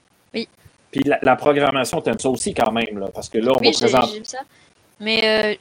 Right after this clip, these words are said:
Speaker 1: je dirais qu'en cinquième année, et pour les Lego, j'ai moins aimé ça. Je sais pas pourquoi, je pense que je préférais juste, euh, construire et,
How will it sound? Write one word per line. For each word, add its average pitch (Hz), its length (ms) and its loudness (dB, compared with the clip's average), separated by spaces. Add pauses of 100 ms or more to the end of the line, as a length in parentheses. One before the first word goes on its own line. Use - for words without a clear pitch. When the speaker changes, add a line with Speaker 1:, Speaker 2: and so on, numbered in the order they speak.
Speaker 1:
je 220 140 -12
dirais 247 280 -4
qu'en 240 300 -4
cinquième 233 360 -6
année, 262 340 -4
et 220 40 -4
pour 233 220 -10
les 220 120 -4
Lego, 226 320 -6
j'ai - 200 -6 (360)
moins 262 400 -4
aimé 233 280 -6
ça. 226 340 0 (460)
Je 202 120 -8
sais 196 200 -6
pas 233 100 0
pourquoi, 202 340 -6
je - 160 -8
pense - 200 -12
que 202 120 -10
je 196 120 -6
préférais 208 400 -6
juste, 202 320 -6
euh, 190 180 -6
construire 214 460 -6
et, 185 200 -10